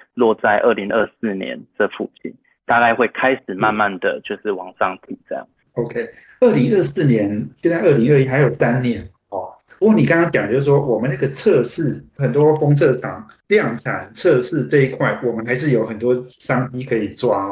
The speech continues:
Speaker 2: 哦。所以我们应该还是有营收，然后让我们继续维持收入，然后运作，然后一直到二零二四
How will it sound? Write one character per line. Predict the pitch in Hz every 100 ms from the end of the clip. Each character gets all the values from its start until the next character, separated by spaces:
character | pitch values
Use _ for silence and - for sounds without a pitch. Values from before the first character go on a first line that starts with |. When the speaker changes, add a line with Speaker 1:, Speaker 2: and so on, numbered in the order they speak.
| 87
Speaker 2:
哦。 | 110 107 - - -
所 | 196
以 |
我 | 185 131
们 | 139
应 | 165
该 | 170 165 165 - _
还 | 156
是 | 143 175
有 | 147 147
营 | 131 139
收， | 143 151 143 139
然 | 117
后 | 135 -
让 | 139 117
我 | 104
们 | 104 104 107
继 | - 131
续 | - 123 110 107 - _ -
维 | 104 135
持 | - 98 95 104 - -
收 | - 127 131
入， | 123
然 | 110 107
后 | 120
运 | 143 117
作， | 110 127 113 - - _ _
然 | 110
后 | 123 123
一 | 143
直 | 127 110
到 | 107 139 110 - 170
二 | 151
零 | 117 117
二 | 170
四 | 139 170